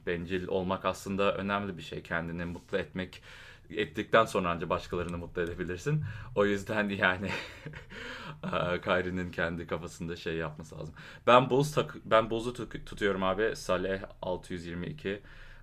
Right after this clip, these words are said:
E, Efe Arslan on sekiz çekiliş yapalım bence. Çekilişler düşünüyorum arkadaşlar. Çekiliş olabilir. Em,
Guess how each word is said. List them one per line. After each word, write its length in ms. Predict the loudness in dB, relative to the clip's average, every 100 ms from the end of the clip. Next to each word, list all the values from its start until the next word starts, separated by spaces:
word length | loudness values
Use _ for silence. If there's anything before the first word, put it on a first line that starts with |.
| -4
E, 60 | 0 2 2 2
Efe 420 | -2 0 2 4
Arslan 540 | 4 2 0 -2 -2 -2
on 180 | -4
sekiz 380 | -6 -10 -10 -10
çekiliş 500 | -8 -8 -8 -10 -8
yapalım 400 | -8 -6 -8 -8
bence. 380 | -6 -8 -8 -10
Çekilişler 840 | -8 -10 -8 -10 -10 -8 -8 -8 -14
düşünüyorum 560 | -14 -12 -12 -10 -10 -10 -12
arkadaşlar. 520 | -12 -12 -10 -8 -8
Çekiliş 600 | -10 -12 -12 -12 -14 -14 -16 -18 -18 -20 -18 -12
olabilir. 600 | -2 0 0 -6 -8 -12 -20 -16 -2
Em, 480 | 2 2 0 -2